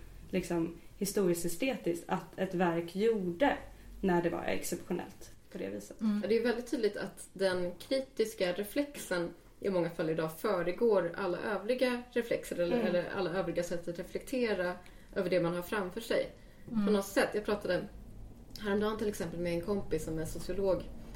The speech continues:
Speaker 3: och som, eh, han hade varit på något seminarium om, om, eh, Durkheim. Och så hade de läst en text som han, det var någon form av antropologisk studie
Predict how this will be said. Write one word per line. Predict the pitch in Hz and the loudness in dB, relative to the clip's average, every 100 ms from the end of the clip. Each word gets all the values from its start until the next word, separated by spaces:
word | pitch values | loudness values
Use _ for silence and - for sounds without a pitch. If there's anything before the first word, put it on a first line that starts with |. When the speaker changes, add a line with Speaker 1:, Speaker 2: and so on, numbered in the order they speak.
| - - - | -10 -10 -6
Speaker 3:
och | 185 175 - - - | -4 -4 -6 -8 -6
som, | - 185 160 156 | -4 -2 0 0
eh, | 170 - 202 | -2 -4 -2
han | 190 | 0
hade | 175 | 0
varit | 180 170 - | 0 -2 -2
på | 170 | -4
något | - | -2
seminarium | 175 175 185 180 160 156 165 | 0 0 0 2 0 -2 -2
om, | 156 - - | -4 -4 -6
om, | 165 151 151 | -4 -2 -4
eh, | 156 156 | -4 -4
Durkheim. | 170 - 233 - - - - - - - - - | -4 -4 -4 -4 -8 -10 -12 -12 -12 -12 -10 0
Och | 190 - - - - | 0 0 -8 -16 -14
så | - 196 | -8 -4
hade | 185 156 | 0 0
de | 156 160 | 2 2
läst | 165 170 165 - - | 0 -2 -4 -8 -4
en | 156 151 - - - | -2 -2 -4 -12 -2
text | 285 285 - - - | 2 2 0 -12 -8
som | 202 208 | -2 -2
han, | 202 170 160 | 0 0 0
det | 180 | 2
var | 208 | 2
någon | 214 | 2
form | 208 185 | 0 -4
av | - | -4
antropologisk | 185 175 - 202 208 202 165 160 - | -4 -6 -2 2 2 2 -2 -6 -8
studie | - 220 208 202 160 | -4 0 0 -2 -4